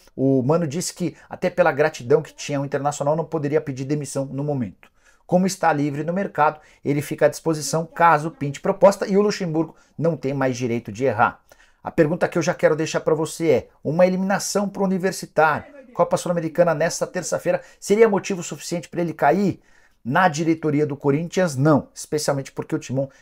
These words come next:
tenha recorrido a jogadores reservas, ah, vários atletas novos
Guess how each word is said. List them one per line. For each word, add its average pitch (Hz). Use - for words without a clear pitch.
tenha 147
recorrido 147
a -
jogadores 143
reservas, 131
ah, 220
vários 170
atletas 143
novos 139